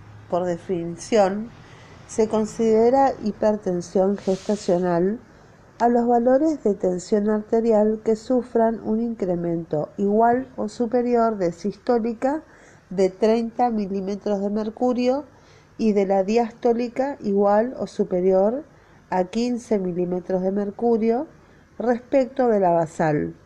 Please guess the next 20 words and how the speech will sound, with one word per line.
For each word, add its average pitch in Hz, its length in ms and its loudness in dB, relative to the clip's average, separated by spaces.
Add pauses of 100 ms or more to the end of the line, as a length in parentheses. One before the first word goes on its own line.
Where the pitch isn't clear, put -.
(460)
<clears throat> 165 460 -4
previo 220 540 4
al 170 180 -2
embarazo, 208 800 0 (1160)
a 233 180 2
partir 254 760 0
de 196 240 0
las 190 220 0
semanas 180 440 -2
veinte 202 600 0
de 190 140 -4
gestación. 147 840 -4 (2000)
La 269 200 4
hipertensión 262 920 0 (120)
inducida 202 720 0
por 175 160 0
el 160 260 -4
embarazo 180 760 0
produce 165 480 -4
toxemia, 254 840 -2